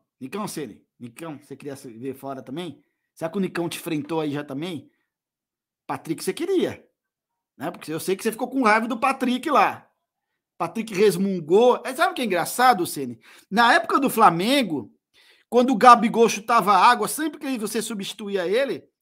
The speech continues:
aí isso lá você não peitou, né? Você não peitou o Gabigol lá, né? Porque lá você sabe lá que lá tem dirigente, né?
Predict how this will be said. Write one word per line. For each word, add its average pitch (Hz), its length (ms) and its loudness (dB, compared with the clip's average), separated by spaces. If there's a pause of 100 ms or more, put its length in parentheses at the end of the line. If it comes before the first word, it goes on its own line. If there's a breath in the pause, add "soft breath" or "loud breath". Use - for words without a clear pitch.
aí 165 160 -6
isso 214 160 -6
lá 208 160 4
você - 100 -10
não 339 140 -8
peitou, 226 500 -4
né? - 240 -10 (400)
Você - 100 -20
não 190 120 -10
peitou 214 300 -6
o 196 40 -4
Gabigol 165 480 -4
lá, 120 260 -10 (540)
né? 226 380 -4 (460)
Porque 170 200 -10
lá 240 280 4
você 302 160 -6
sabe 269 460 0
lá 233 200 6
que 269 100 -10
lá 269 120 0
tem 285 160 -4
dirigente, 247 580 -4
né? 220 240 -12